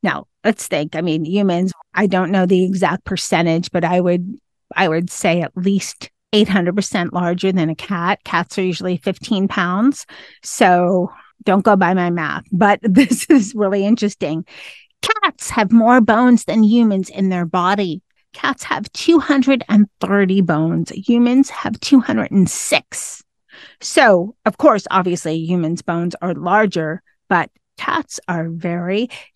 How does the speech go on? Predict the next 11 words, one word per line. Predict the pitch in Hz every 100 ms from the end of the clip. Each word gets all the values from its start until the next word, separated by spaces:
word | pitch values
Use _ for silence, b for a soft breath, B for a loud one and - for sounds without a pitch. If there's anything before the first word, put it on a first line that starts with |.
| _ -
delicate, | 175 190 190 208
unique | 190 180 180 180
creatures. | - 254 262 - - - - - _ -
I |
mean, | 180 175 165 -
two | - 359
hundred | - 320 294 -
and | 226 -
thirty | 254 269 277
bones. | 240 240 294 294 247 196 175 -
Incredible. | 196 180 - - 302 208 156 -